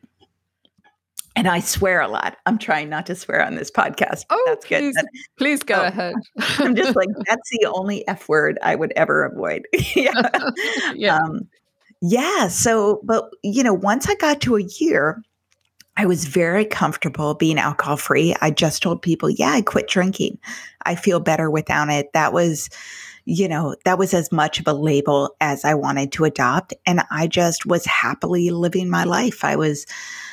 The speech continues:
Speaker 1: planning vacations, hanging out with my kids, sleeping through the night, feeling good. I lost a bunch of weight. I was exercising.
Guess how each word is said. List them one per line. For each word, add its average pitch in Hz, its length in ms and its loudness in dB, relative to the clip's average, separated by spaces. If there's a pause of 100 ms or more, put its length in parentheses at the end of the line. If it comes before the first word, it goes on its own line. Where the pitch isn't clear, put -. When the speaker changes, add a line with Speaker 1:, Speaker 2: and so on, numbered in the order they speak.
(160)
Speaker 1:
planning 165 360 2
vacations, 185 920 0 (160)
hanging 180 340 2
out - 100 0
with - 140 -6
my - 120 -2
kids, 196 540 0
sleeping 156 460 -2
through 139 180 -2
the - 100 -6
night, 170 480 2
feeling 180 540 0
good. 175 320 2
I 147 120 2
lost - 360 -2
a - 60 -4
bunch 123 260 -4
of - 100 -8
weight. 185 440 2
I 57 100 0
was - 240 -2
exercising. 170 880 0